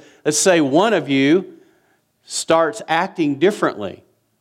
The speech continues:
where before you might have been in on the gossip, or before you might have been in on the boss bashing, or before you might have been in on taking a shortcut it, to get your job done,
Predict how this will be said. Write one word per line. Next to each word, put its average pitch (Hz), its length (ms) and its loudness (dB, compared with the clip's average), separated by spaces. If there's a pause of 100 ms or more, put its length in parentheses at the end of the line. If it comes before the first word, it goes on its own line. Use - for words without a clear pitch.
(580)
where 117 180 -4
before 147 380 0
you 139 100 0
might 127 180 2
have 113 100 -10
been 123 180 0
in 160 160 2
on 120 100 0
the 104 80 -6
gossip, 95 420 -2
or 98 100 -10
before 113 360 -4
you 131 100 -2
might 127 180 0
have 123 100 -4
been 123 180 0
in 139 220 0
on 120 140 0
the 104 60 -4
boss 107 280 0
bashing, 98 480 -4
or 98 40 -8
before 107 360 -4
you 139 100 -2
might 135 160 0
have 131 120 -8
been 135 180 2
in 147 160 2
on 120 160 -2
taking 117 280 -4
a 98 60 -6
shortcut 117 720 -4 (460)
it, 127 160 -4
to - 100 -2
get 135 260 -2
your 123 100 -4
job 113 380 0
done, 113 440 -2